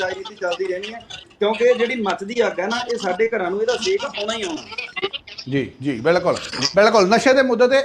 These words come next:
Speaker 2: ਅਸੀਂ ਵੀ ਆਪਦੇ, ਅ, ਦੱਸ ਦਈਏ ਵੀ ਅਸੀਂ, ਅਸੀਂ ਆਪਦਾ ਰੱਖਦੇ ਹਾਂ ਵੀ ਨਸ਼ਾ ਜਿਹੜਾ ਪੰਜਾਬ ਸਰਕਾਰ ਵਧੀਆ ਕੰਮ ਕਰ ਰਹੀ ਹੈ, ਉਹਦਾ ਨਸ਼ੇ ਵਿਰੁੱਧ ਰੋਲ ਪਰ ਹਕੀਕੀ ਰੂਪ ਦੇ ਵਿੱਚ ਵੀ ਉਹ ਕਰਨ।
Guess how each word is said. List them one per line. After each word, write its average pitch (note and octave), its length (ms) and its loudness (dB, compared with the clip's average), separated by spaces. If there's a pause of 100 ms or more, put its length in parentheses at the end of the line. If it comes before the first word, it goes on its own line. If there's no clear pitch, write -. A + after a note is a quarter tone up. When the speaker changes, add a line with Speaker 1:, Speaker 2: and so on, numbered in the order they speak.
(140)
Speaker 2:
ਅਸੀਂ A#3+ 220 0
ਵੀ B3+ 280 0 (160)
ਆਪਦੇ, G3 340 4
ਅ, G3+ 220 2
ਦੱਸ F#3 220 2
ਦਈਏ G3 160 -4
ਵੀ A#3 120 -2
ਅਸੀਂ, G#3+ 180 -4 (120)
ਅਸੀਂ G#3 140 -6
ਆਪਦਾ G#3 200 -2
ਰੱਖਦੇ F3+ 280 -2
ਹਾਂ A3 80 0
ਵੀ A#3+ 200 -2 (440)
ਨਸ਼ਾ G#3 280 2
ਜਿਹੜਾ G#3 500 0 (120)
ਪੰਜਾਬ G3 300 2
ਸਰਕਾਰ G#3 320 -2
ਵਧੀਆ A3 260 2
ਕੰਮ G#3 240 -4
ਕਰ F3+ 180 0
ਰਹੀ F3+ 100 -2
ਹੈ, F3+ 40 -4
ਉਹਦਾ F#3+ 120 -4
ਨਸ਼ੇ F#3+ 200 -6
ਵਿਰੁੱਧ F#3+ 160 -2
ਰੋਲ G3 220 0
ਪਰ A#3+ 160 -2 (300)
ਹਕੀਕੀ B3 360 0
ਰੂਪ A3+ 140 -2
ਦੇ G#3 140 2
ਵਿੱਚ G3+ 200 0
ਵੀ A3 100 -4
ਉਹ G#3 120 0
ਕਰਨ। G#3 400 2